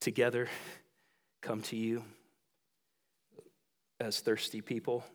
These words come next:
and, um, let you take it from there?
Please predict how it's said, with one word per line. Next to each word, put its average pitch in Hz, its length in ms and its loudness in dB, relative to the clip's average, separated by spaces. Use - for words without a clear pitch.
and, 95 460 -6
um, 87 200 -14
let 104 180 -2
you 107 120 -2
take - 260 -8
it - 100 -10
from 101 200 -6
there? 92 260 -8